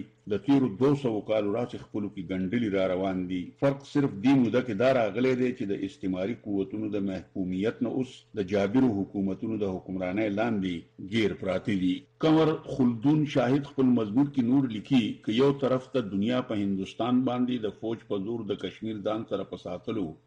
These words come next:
ملامتي وایي، نو بل طرف ته پاکستان خو هم خپل ځان د خپلې ولقې لاندې کشمیر کې د خپلې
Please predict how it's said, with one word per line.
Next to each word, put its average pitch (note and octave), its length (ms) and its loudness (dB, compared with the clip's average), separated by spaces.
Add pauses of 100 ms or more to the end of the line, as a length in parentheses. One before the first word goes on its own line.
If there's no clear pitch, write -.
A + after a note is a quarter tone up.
(140)
ملامتي G#2+ 520 2
وایي، B2+ 260 6 (160)
نو G#2+ 220 -2
بل C#3 80 0 (140)
طرف C3+ 240 0
ته A2+ 160 -8
پاکستان A2+ 580 -4
خو G#2+ 160 -4
هم C#3 140 4 (180)
خپل A2 260 -6 (120)
ځان A#2+ 240 2
د A2 100 -10
خپلې G#2+ 300 -4
ولقې G2+ 420 -4
لاندې A2 320 -4
کشمیر A2+ 380 -4 (100)
کې A#2 340 -2
د F#2 120 -4
خپلې A2 240 -4